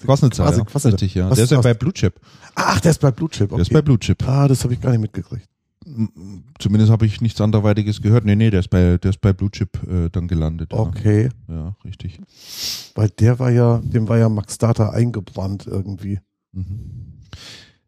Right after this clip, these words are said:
Speaker 1: Äh, ich hab hier noch stehen, äh, Action Europe,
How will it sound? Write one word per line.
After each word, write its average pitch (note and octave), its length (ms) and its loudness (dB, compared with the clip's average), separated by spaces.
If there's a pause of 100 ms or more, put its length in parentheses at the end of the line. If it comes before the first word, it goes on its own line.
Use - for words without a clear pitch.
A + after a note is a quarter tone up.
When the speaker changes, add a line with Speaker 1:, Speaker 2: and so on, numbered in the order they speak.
(120)
Speaker 1:
Äh, G2+ 320 6
ich G#2+ 120 4
hab D3 120 2
hier G3+ 80 6
noch E3 120 6
stehen, C#3 540 4 (220)
äh, A2+ 760 4
Action - 400 -2
Europe, C#3 400 4